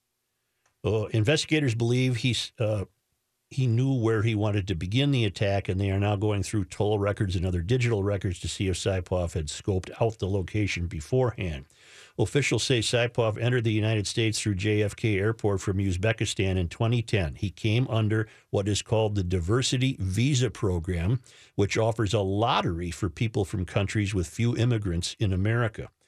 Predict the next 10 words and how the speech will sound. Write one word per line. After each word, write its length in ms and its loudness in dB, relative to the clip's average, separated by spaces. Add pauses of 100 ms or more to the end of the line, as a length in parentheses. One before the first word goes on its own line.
(300)
He 140 0
had 100 2
a 60 2
green 320 2
card 320 0
that 100 2
allowed 300 0
permanent 400 0
legal 260 2
residence. 580 -2